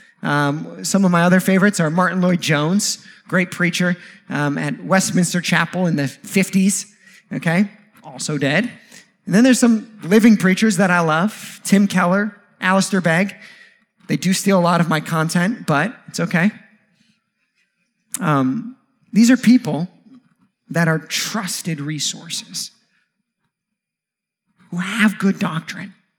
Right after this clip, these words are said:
who will help you understand. And again, one of the scarier things you can do is just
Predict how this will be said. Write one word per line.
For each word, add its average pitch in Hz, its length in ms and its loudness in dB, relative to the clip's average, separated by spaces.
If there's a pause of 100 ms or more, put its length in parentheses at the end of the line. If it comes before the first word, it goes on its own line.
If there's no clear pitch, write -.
(720)
who 170 100 -6
will 180 80 -2
help 202 360 -4
you 202 140 2
understand. - 640 -8 (2750)
And 147 80 -6
again, 135 440 -4 (1080)
one 156 160 0
of 175 60 4
the 170 60 2
scarier 165 540 2
things 151 240 -2
you 139 60 -2
can 127 180 -4
do 110 300 -4 (500)
is 131 140 -4
just 123 160 -6